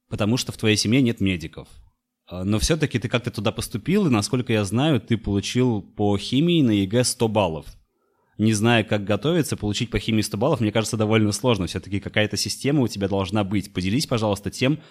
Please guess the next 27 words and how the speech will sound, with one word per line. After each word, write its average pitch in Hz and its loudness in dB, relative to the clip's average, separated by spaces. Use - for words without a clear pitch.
как - 0
ты 113 0
построил 104 0
свою 104 0
подготовку, 107 0
и, - 4
может 104 2
быть, 95 -4
у 95 0
тебя 101 -2
есть 98 2
какие-то 101 -4
секреты, 110 -2
которые 95 -4
помогут 98 -2
нашим 95 -2
слушателям 95 -4
сдать 90 -4
егэ 90 -2
так 90 -4
же, - -12
как 90 -8
и 87 -8
ты, 98 -2
на 85 0
сто - -8
баллов. 78 -8